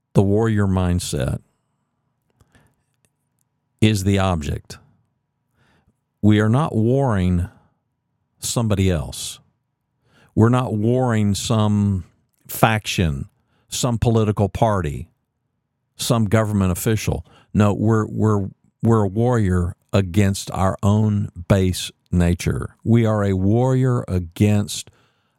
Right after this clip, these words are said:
our own selfish desires. We are a warrior against what is bad, what is wrong, what is sin, and in its place, we are determining that we are going to put up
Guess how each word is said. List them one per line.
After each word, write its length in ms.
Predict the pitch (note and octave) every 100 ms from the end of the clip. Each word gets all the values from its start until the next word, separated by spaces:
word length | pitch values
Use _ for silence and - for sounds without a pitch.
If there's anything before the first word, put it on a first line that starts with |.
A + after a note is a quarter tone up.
| -
our 220 | F#2+ F#2+
own 340 | G#2+ A2 A2 G#2
selfish 760 | - - G2 G2 G2 F2+ -
desires. 760 | - E2+ D#2+ E2+ E2+ D2+ D2 -
We 200 | G#2 G#2+
are 160 | G#2 G2+
a 120 | G2
warrior 920 | G2 A2+ D#3+ D#3+ B2 E2+ E2 F2 F#2+ _ _ _ _ -
against 720 | G#2 F2 G#2+ A2 A#2 - -
what 200 | A2 -
is 220 | G2 E2
bad, 680 | E2 D#2 G2+ B2 C#3 C3 B2 _ _ _ _ _
what 160 | G#2+ G2+
is 180 | F#2+ F2
wrong, 640 | F2+ A#2+ A#2+ A#2 A#2 G#2+ -
what 140 | G2 F2
is 140 | D#2+
sin, 640 | - - C3 B2+ A#2+ A#2+ G#2+ _ _ _ _ -
and 240 | A2+ G#2 -
in 180 | A#2 B2+
its 200 | B2+ -
place, 760 | - C3 C3 B2+ - - - _ _ _ _ -
we 180 | A2 A2
are 120 | G#2
determining 680 | G2 F#2 - A#2+ A#2 A2+ G#2+
that 180 | F#2 E2
we 260 | G2 A#2+
are 120 | A#2
going 260 | G2+ G#2 G#2
to 60 | F#2
put 240 | - A2+
up 220 | G#2 G#2